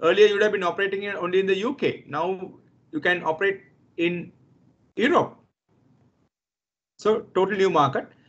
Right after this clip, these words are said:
because you have that ability to develop that soup. You, you're, you, you're, you're pretty good.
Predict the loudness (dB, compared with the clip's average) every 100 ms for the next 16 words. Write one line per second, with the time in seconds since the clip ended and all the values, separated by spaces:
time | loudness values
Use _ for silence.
0 | _ _ _ -2 2 2 4 4 4 2
1 | -2 -2 -2 -2 -4 _ _ _ -4 0
2 | 2 2 0 -2 2 2 2 0 0 -2
3 | 0 -4 -4 _ _ _ _ _ _ _
4 | _ _ _ _ _ _ -2 0 2 2
5 | 2 -2 -6 -8 -2 2 2 2 0 0
6 | 0 -2 2 4 4